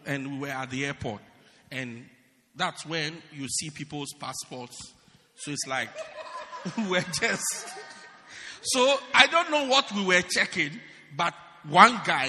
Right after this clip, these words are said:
he flipped his passport open and the bio page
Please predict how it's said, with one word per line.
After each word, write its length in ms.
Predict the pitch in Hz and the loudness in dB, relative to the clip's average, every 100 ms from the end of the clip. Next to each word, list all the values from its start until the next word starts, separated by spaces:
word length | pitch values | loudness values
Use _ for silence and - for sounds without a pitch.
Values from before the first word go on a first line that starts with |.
| 135 | -4
he 100 | 185 | -8
flipped 460 | 185 - 208 240 - | -8 -10 0 0 2
his 220 | 170 - - | 0 0 4
passport 480 | 190 185 - 170 - | 4 4 2 2 4
open 420 | 180 151 - 120 135 - - - 185 | 4 4 0 -6 -10 -16 -20 -4 0
and 200 | 175 156 | 2 2
the 120 | 151 127 | 2 6
bio 320 | 208 208 208 | 6 8 4
page 500 | 202 190 170 165 - | 2 4 4 2 -6